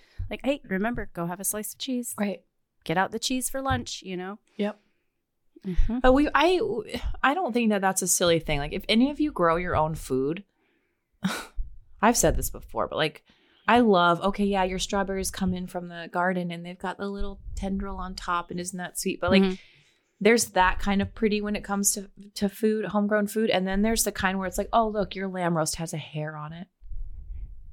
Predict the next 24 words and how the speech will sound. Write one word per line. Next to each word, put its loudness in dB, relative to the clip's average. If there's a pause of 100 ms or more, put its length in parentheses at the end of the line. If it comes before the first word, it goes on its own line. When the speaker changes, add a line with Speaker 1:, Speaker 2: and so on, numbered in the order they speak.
(100)
Speaker 2:
You 12
didn't, 4
you 0
know, 0
you 2
forgot 0
some 0
hair 0
there 2 (100)
on -8
that -8
leg." -4 (160)
Speaker 1:
Yeah. -8 (840)
Speaker 2:
Like, 2 (300)
Speaker 1:
Your 0
pi-, -2 (160)
pig 8
skin -6
Speaker 2:
and 10
Speaker 1:
has 8
Speaker 2:
some, 10
Speaker 1:
some 0
Speaker 2:
and 6
Speaker 1:
bristle. 8